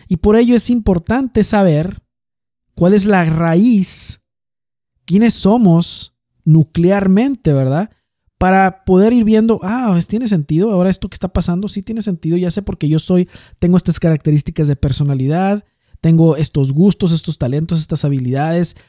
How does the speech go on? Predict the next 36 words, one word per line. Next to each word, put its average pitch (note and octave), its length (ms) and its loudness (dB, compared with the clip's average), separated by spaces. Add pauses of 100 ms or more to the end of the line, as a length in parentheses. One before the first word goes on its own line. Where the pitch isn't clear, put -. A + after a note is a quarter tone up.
(300)
tengo G#3 320 2
esta G3+ 180 0
inclinación, G#3+ 800 0
tengo F#3 260 0
este, E3 280 -4
entonces F#3+ 300 -4
te G#3 120 -2
conoces, - 920 -2
¿sí? G3 280 -8 (360)
Entonces - 260 0
esa C#4 60 0
pregunta G#3+ 500 2
de F3 160 4
quién G#3+ 340 -2
eres, E3+ 400 0
ya D#3 80 0
la E3 100 0
hemos E3+ 180 0
visto E3 420 -2
en C#3+ 120 0
otras, E3+ 440 -2
en D3+ 100 -4
otras E3 220 -6
publicaciones, E3 920 -2 (680)
es E3 240 -2
muy G3+ 200 4
importante G#3 520 0
responderla. G#3+ 640 -2 (340)
La E3 200 0
otra B3+ 280 0
que G3 100 -2
es F3+ 80 0
también F3+ 260 4
muy E3+ 140 6
importante D3+ 500 0
responder C#3 580 -2